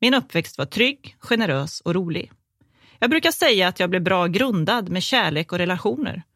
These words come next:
och också resor där jag fick lära känna världen utanför Värmland. Det fanns ingen psykisk ohälsa i familjen när jag växte upp, åtminstone ingen jag kände till.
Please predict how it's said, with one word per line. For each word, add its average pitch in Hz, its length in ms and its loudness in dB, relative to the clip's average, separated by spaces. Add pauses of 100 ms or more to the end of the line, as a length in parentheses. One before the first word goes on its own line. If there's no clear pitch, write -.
(140)
och 320 140 0
också - 220 -2
resor 226 540 0
där 208 80 0
jag 175 120 0
fick - 140 -8
lära 185 200 2
känna 180 300 -2
världen 165 500 0
utanför 180 440 -4
Värmland. 202 480 -2 (920)
Det 349 100 0
fanns 190 380 0
ingen 208 220 2
psykisk 185 440 -4
ohälsa 180 420 -2
i 185 40 0
familjen 170 600 -2
när 220 120 0
jag 165 140 2
växte 165 280 -6
upp, - 300 -10 (440)
åtminstone 254 520 0
ingen 180 240 0
jag 156 100 -2
kände 180 240 -4
till. 185 360 -6